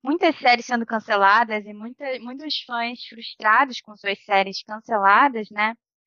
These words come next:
E a gente tem, é, o alívio de que Outlander não vai passar por isso.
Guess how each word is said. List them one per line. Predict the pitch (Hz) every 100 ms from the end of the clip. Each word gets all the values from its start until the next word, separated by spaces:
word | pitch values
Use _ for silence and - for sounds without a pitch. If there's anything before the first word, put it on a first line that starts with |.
| _ _ _
E | - 233 262
a | 285
gente | 262 277 294
tem, | 262 262 254 277 -
é, | 247 240 233
o | -
alívio | 240 277 254 233 240 277
de | 254
que | 262 269
Outlander | 247 - 247 226 226 262
não | 269 269
vai | 247 233
passar | 262 269 269
por | 302
isso. | 247 202